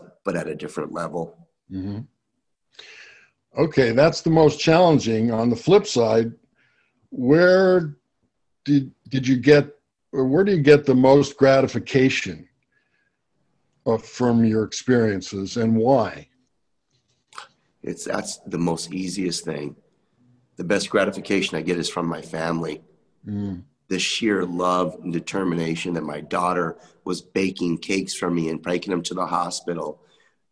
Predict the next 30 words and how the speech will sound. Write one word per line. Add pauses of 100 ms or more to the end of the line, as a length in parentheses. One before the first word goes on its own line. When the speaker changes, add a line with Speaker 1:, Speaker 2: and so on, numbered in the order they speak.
Speaker 1:
Gwen
up
sleepless
nights
over
and
over
again. (380)
She's
a
beautiful
woman. (920)
I'm
fifty-three
years
old. (300)
She
doesn't
need
this.
She
doesn't
need
this
pressure.
She
doesn't
need
this
stress.